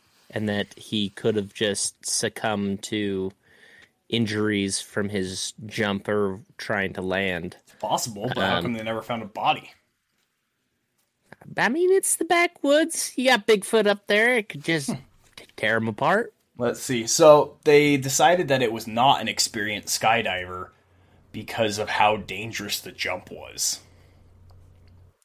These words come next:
Speaker 2: Um, when, like, an experienced skydiver would never make that jump 'cause they just know how dangerous it is.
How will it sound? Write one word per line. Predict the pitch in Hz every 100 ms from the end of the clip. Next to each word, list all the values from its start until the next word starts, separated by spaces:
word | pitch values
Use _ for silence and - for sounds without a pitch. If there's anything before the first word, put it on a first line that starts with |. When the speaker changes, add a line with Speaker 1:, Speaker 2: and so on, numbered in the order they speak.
| - _ _ _ _ _ _ _ _ _ _ _ _ _ _ -
Speaker 2:
Um, | 107 104 101 101 95 98 - - _ _ _ _ _ _ _ _ _ -
when, | 110 101
like, | 101 98
an | 107
experienced | 107 - 127 113 104 -
skydiver | 104 98 95 92 92
would | 90
never | 95 92
make | 90 90
that | 95 85
jump | 87 90 87
'cause | -
they | 95
just | 87 85 -
know | 87 87
how | 90
dangerous | 85 87 92 92 -
it | 82
is. | 85 90 -